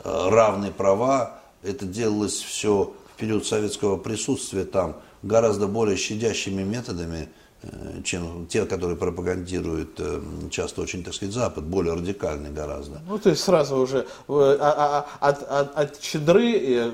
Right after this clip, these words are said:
Speaker 2: к Л Г Б Т сразу, вот просто <laughs> без промежуточного какого-то этапа.
Speaker 1: Ну, а вот именно. У нас всё-таки было более такое, так сказать,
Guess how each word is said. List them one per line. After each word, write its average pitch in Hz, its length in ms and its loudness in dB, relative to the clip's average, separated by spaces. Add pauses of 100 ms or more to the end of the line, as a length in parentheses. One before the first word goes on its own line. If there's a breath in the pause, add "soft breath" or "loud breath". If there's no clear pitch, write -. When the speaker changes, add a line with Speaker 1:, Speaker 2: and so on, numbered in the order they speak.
Speaker 2:
к - 60 -4
Л 151 80 2
Г 147 120 2
Б 147 140 2
Т 107 160 0
сразу, 85 380 2
вот 82 120 -10
просто - 320 -2 (120)
<laughs> 185 140 -10
без 160 180 6
промежуточного 175 720 6
какого-то 127 500 2
этапа. 117 220 0
Speaker 1:
Ну, 117 120 2
а 113 100 2
вот 139 240 0
именно. 82 560 -6
У 95 120 -4
нас 131 220 -2
всё-таки - 360 -6
было 101 320 0
более 92 400 2
такое, 85 440 -4
так 82 140 -8
сказать, 87 180 -12